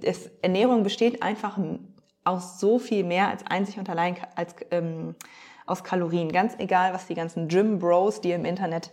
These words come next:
sagen. Natürlich ist es wichtig, natürlich ist es ein Bestandteil. Aber alleine ist das Defizit zu groß oder zu klein. Da fängt es ja schon an.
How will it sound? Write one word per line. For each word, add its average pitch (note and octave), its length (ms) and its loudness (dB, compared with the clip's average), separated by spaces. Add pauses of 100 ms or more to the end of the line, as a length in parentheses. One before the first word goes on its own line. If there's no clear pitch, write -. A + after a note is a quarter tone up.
sagen. C#3+ 500 -6 (380)
Natürlich D4+ 640 2
ist - 240 0
es - 240 -12
wichtig, C4 460 4
natürlich A3 580 2
ist - 220 -4
es F3+ 200 -8
ein D3+ 220 -2
Bestandteil. D3 520 -6 (120)
Aber F3 260 2
alleine A#3 580 2 (540)
ist - 200 0
das - 140 -8
Defizit F#3+ 500 -4
zu D#3 120 -6
groß C#4 340 -2
oder G#3 220 -4
zu G#3 120 -6
klein. C3 300 -8 (720)
Da D4 120 2
fängt G#3+ 280 -4
es G#3 120 -10
ja D3 140 -6
schon F3+ 220 -8
an. - 180 -10